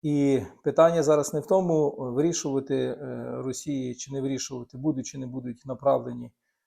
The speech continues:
е, іноземні війська, багатонаціональні війська в Україну для забезпечення гарантій безпеки України. Питання в тому, чи зможуть, е, країни, е, Заходу об'єднатися і змусити Путіна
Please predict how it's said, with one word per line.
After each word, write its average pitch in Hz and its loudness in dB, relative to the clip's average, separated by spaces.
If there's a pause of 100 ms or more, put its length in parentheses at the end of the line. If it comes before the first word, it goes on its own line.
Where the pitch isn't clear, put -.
(340)
е, 135 -12
іноземні 143 2
війська, 135 0
багатонаціональні 123 -6
війська 127 -6
в 123 -2
Україну 123 -6
для 120 -4 (260)
забезпечення 139 2
гарантій 123 -6
безпеки 135 -2
України. 180 0
Питання 139 -4
в - -14
тому, 180 -2 (520)
чи 156 4
зможуть, 139 0 (100)
е, 139 -6
країни, 135 0 (280)
е, 117 -10
Заходу 131 4
об'єднатися 170 -2
і 180 2
змусити 156 -4 (600)
Путіна 147 2